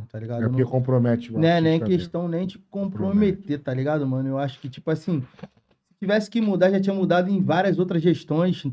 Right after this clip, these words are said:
Speaker 1: tanto na dele quanto nas outras. Eu acho que, mano, precisa de uma mudança.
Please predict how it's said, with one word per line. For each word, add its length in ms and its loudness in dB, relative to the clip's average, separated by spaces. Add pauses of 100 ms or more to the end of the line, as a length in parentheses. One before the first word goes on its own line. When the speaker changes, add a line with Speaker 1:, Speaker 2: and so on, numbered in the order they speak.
Speaker 1:
tanto 240 4
na 120 2
dele 280 6
quanto 240 -4
nas 240 -2
outras. 360 2 (380)
Eu 120 0
acho 220 0
que, 100 -6
mano, 200 2
precisa 340 -4
de 80 0
uma 120 2
mudança. 520 2